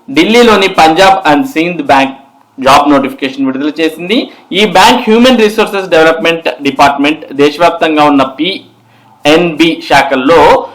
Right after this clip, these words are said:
లాటరల్ రిక్రూట్‌మెంట్ విధానంలో స్పెషలిస్ట్ ఆఫీసర్ ఖాళీల భర్తీకి దరఖాస్తులను ఆహ్వానిస్తోంది. ఈ ప్రకటన ద్వారా మొత్తం రెండు వందల పదమూడు పోస్టులను భర్తీ చేయనున్నారు. అర్హత, ఆసక్తి గల అభ్యర్థులు ఆన్‌లైన్ విధానంలో అప్లై చేసుకోవాల్సి ఉంటుంది. ఆన్‌లైన్ దరఖాస్తుకు సెప్టెంబర్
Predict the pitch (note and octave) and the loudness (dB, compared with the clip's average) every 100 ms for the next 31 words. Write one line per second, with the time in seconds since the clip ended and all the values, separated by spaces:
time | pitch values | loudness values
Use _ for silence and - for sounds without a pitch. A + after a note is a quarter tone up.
0 | - - - - B3 A#3+ F#3+ F3+ F#3 F3+ | -6 0 2 4 4 2 2 0 -2 -2
1 | F#3 F3 C#3+ D3 D3+ C#3+ D3 F3 A#3 F#3+ | -2 -2 -2 0 4 4 4 2 0 0
2 | F3+ A3 A3 D#3 D#3+ D#3 D3+ C#3+ C#3+ C#3 | -2 -2 -2 2 0 0 -4 -2 0 2
3 | C#3+ C3+ B2+ B2 E3+ F#3+ C3+ B2+ C3+ C3+ | 2 0 -2 -4 -8 -2 -2 0 -2 -6
4 | B2+ C3 B2 A2+ A#2+ A#2 - A#2 A2+ A#2 | -6 -4 -4 -6 -12 -12 -12 -12 -10 -12
5 | - _ - G3+ A3 G#3 G#3 A3 F#3 F#3+ | -14 _ -6 -4 0 0 0 0 2 4
6 | F#3+ E3 F#3 E3+ D3+ D#3 D#3 D3+ D3 C3+ | 4 0 -2 0 2 2 2 0 0 0
7 | C#3 C#3+ C#3 D3+ - F3+ C3+ B2 C#3 B2+ | 0 -2 -2 -4 -2 -4 -2 -2 -4 -10
8 | B2 A#2+ A#2+ A#2+ A#2+ A#2+ A#2+ - _ D#3 | -8 -6 -2 0 0 0 -4 -16 _ 2
9 | G#3+ A3+ B3 G3 G3 F3+ F3+ D#3+ D3+ - | 4 4 4 4 2 -2 -2 2 2 2
10 | D3+ D3+ F#3+ F3 D3+ E3 E3 D3+ C#3 C3 | 0 -2 0 2 2 2 0 0 2 2
11 | C3+ D#3 C#3+ C#3 C3+ C3+ C3 C#3 C3 C#3 | 2 2 0 -2 -4 -6 -6 -2 -2 -4
12 | C3+ C3+ D#3+ A3 - - - - - A#3+ | -6 -6 -4 -4 -4 -10 -2 2 4 4
13 | B3+ A#3+ G3 F#3+ F#3 F3+ F3+ G#3 G#3 D#3+ | 4 4 2 2 0 0 -6 -8 -4 -4
14 | - D3+ D3+ | -2 -4 -4